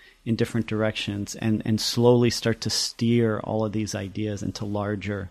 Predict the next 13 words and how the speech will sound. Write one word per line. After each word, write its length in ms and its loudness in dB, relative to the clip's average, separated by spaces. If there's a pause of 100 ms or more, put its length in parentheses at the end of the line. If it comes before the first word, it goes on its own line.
(100)
musical 920 0 (440)
gestures 600 2
and 160 2
musical 460 -2
ideas 600 0
and 120 -2
musical 500 -4
forms 680 -4
and 100 -8
so 160 -8
forth. 300 -12 (840)
So 260 12
th-, 260 2